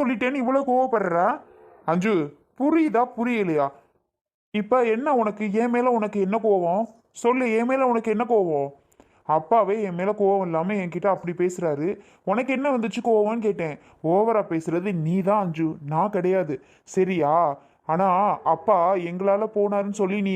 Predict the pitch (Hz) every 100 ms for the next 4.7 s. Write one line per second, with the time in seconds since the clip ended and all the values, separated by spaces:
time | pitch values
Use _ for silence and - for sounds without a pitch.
0 | 180 175 202 202 202 196 185 196 196 202
1 | 185 143 - - - 156 160 175 196 214
2 | 165 - 196 220 247 - _ 160 180 214
3 | 190 175 208 196 170 160 156 156 156 196
4 | 208 165 180 190 160 170 151